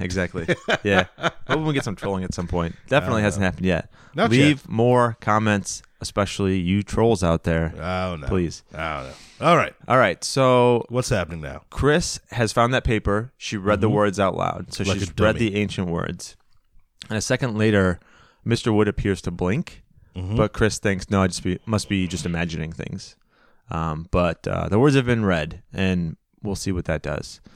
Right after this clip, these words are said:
Speaker 2: Okay.
Speaker 1: So that evening after dinner, the parents have their elderly neighbors over, and the neighbors want to see the ventriloquist acts. And the kids say, "Okay," and bring down their dummies.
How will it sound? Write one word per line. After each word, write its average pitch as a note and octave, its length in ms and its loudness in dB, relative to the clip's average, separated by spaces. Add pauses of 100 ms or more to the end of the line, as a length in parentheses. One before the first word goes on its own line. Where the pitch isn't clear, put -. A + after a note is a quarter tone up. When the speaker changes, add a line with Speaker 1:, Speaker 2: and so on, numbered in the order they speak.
(100)
Speaker 2:
Okay. G2 360 -6
Speaker 1:
So - 140 -4
that C#3+ 180 4
evening C3+ 400 0
after G#2+ 340 2
dinner, G2+ 600 2
the G2+ 80 -2
parents A#2+ 460 2
have G2 560 2
their F#2 200 2
elderly G#2 440 0
neighbors G2 500 0
over, D3 380 0 (440)
and G2+ 140 0
the G#2 40 4
neighbors A#2 400 2
want G2+ 280 0
to G2 60 -6
see G#2+ 160 -2
the F#2+ 100 -2
ventriloquist F#2 640 -2
acts. - 380 -12
And F2+ 80 -6
the F2+ 40 -4
kids G#2 280 -2
say, F#2 240 2
"Okay," F#2+ 420 4
and F2 160 -4
bring F2+ 140 2
down F2 140 0
their D#2+ 80 -4
dummies. C#2+ 440 -8